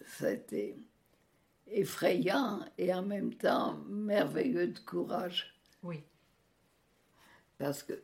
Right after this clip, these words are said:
Speaker 1: c'est vrai, il y a quand même des quantités de gens qui se sont révélés et qui seraient pas,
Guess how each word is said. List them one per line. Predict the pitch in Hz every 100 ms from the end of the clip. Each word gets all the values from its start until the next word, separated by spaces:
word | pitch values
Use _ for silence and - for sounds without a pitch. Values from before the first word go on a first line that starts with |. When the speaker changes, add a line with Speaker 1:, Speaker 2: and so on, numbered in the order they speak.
| -
Speaker 1:
c'est | - - 170
vrai, | 165 190 147
il |
y | 151
a | -
quand | - -
même | 170 175 156 262
des | 175 175 190 - - - - _ - _ _ _ _ _ _ -
quantités | 180 - 185 175 - 185
de | 160
gens | 151 170 320 - -
qui | 220
se | - 180
sont | - 165 -
révélés | 143 165 175 - 202 202 175 180 277 165 - _ - _ -
et | 220 -
qui | -
seraient | 143 - - 277 247
pas, | - 98 - -